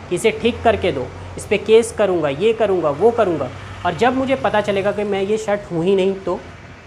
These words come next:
मैं आराम से इस शर्ट को चेंज करूंगा, दूसरे शर्ट पहन लूँगा। वैसे ही आप अभी अपने आप को बॉडी समझते हैं,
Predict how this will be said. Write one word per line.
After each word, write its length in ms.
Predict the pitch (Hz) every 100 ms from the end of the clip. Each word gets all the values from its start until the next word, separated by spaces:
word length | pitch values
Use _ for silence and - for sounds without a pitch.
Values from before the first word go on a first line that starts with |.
| - 165
मैं 60 |
आराम 240 | 147 151 190
से 100 | 196
इस 160 | -
शर्ट 160 | 180 -
को 80 | -
चेंज 300 | - 180 190
करूंगा, 340 | 214 226 220
दूसरे 320 | 131 143 175
शर्ट 160 | 190 208
पहन 240 | - 202
लूँगा। 280 | 202 180 170 - - - - -
वैसे 400 | 135 196 214 294
ही 320 | 262 156 156 226 - - -
आप 340 | 160 220 - - - - - - - 160
अभी 220 | 165 269
अपने 240 | 240 202
आप 160 | 175 147
को 380 | - 147 165 - - - - -
बॉडी 280 | 160 160
समझते 420 | 180 160 131 -
हैं, 80 | 131